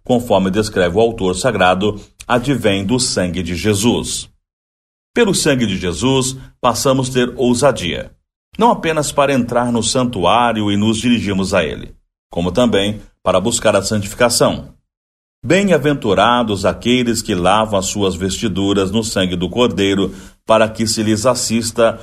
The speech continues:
o direito à árvore da vida e entre na cidade pelas portas. Essa cidade santa é de fato um verdadeiro santuário,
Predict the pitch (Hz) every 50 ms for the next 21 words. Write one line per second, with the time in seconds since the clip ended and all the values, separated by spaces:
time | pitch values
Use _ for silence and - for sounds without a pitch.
0 | - - - 110 123 120 123 139 123 107 101 110 107 98 101 127 127 92 87 85
1 | 85 87 95 92 95 123 120 101 107 110 110 95 107 104 101 - - - - _
2 | - 131 131 120 113 113 113 110 110 113 113 104 101 98 95 95 - - 107 87
3 | 90 85 85 85 82 82 98 90 - - - 95 87 87 85 90 92 92 - -
4 | - 113 98 82 80 - - - - - - _ _ _ _ _ _ _ _ _
5 | _ _ _ _ _ _ _ _ _ _ - - 214 185 196 160 - 147 123 123
6 | 117 113 92 87 85 - - 131 127 117 104 110 113 104 107 107 117 123 - -
7 | 110 101 104 107 107 - 113 110 104 101 104 101 95 110 104 92 95 92 90 90
8 | 87 - 98 90 - - 104 95 78 69 - - - -